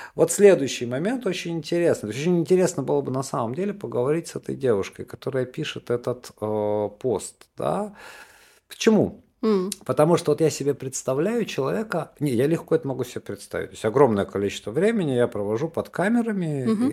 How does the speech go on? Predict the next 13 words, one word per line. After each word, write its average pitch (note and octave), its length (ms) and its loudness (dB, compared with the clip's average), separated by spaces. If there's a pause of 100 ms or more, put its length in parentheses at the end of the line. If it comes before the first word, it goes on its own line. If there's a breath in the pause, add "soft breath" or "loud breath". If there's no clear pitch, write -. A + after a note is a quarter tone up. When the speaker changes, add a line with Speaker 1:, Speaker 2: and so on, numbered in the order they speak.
(140)
Speaker 1:
и A#2+ 880 0
сам C3+ 240 0
себе A#2+ 340 0
бесконечно A#2 580 -6
благодарен A2+ 500 -4
за G#2+ 100 -8
то, - 100 -6
что - 180 -10
я G#2+ 100 -2
о G#2+ 40 -4
них G#2 220 -10
не - 80 -8
помню. - 440 -12